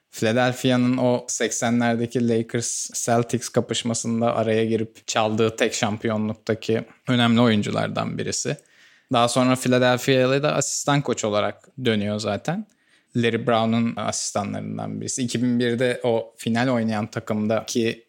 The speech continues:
e, asistanlardan birisi ve Iverson'ın da en yakın hissettiği koçlardan birisi takımdaki.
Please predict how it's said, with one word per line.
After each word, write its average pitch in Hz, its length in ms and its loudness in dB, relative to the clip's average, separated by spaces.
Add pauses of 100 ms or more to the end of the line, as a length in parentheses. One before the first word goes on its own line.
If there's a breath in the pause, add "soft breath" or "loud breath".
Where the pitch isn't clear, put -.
e, 113 180 0
asistanlardan 107 720 -2
birisi 127 240 0
ve 185 160 0
Iverson'ın 143 680 0
da 208 180 0 (100)
en 135 340 0 (100)
yakın 135 460 2
hissettiği 110 760 -4
koçlardan 101 640 -4
birisi - 280 -8
takımdaki. 113 680 -6